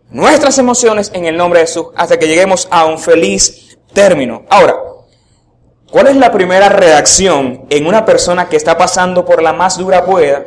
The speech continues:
por la más dura prueba, si se le pide que se alegre al hallarse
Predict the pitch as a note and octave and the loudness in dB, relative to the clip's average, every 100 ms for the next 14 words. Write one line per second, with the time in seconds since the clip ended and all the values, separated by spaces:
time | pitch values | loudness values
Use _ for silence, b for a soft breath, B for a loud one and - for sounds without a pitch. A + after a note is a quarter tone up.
0 | - D#3 D3 C#3 C#3 F#3+ G#3 E3+ G3+ G3+ | -6 -2 0 0 0 -2 -2 -4 -2 0
1 | F3+ D3 B2+ D3 C#4 - - _ _ _ | 2 2 2 -2 -4 -16 -20 _ _ _
2 | _ _ _ - - A3+ G#3 F3+ - C4+ | _ _ _ -8 0 2 4 4 4 2
3 | F#3+ F#3 F#3 - E3+ A3 F3+ D3+ D3+ - | 2 2 0 2 2 4 2 2 0 -4
4 | - - D3+ C#3+ F3+ E3 - B2+ - | -12 -2 2 2 2 0 -4 -10 -10